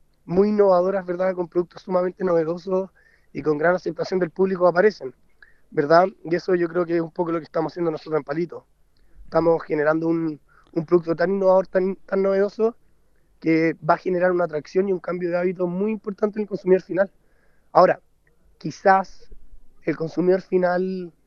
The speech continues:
no va a usar nuestro producto para siempre, ¿verdad? Quizás al poco tiempo, al, un par de años después, em,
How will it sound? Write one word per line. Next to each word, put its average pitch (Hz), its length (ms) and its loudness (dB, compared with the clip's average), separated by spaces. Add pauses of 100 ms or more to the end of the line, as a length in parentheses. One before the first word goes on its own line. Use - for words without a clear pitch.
(360)
no 160 220 4
va 233 560 2
a 226 60 -10
usar 226 300 -8
nuestro 214 240 -12
producto 214 500 -6
para 165 160 -6
siempre, 202 480 -8 (380)
¿verdad? 175 280 6
Quizás 180 600 0
al 156 220 -10
poco 180 280 -4
tiempo, 190 600 -2
al, 160 260 -2
un 165 180 -12
par 185 200 -6
de 170 80 -6
años 185 180 -6
después, 185 400 -8 (440)
em, 151 480 -2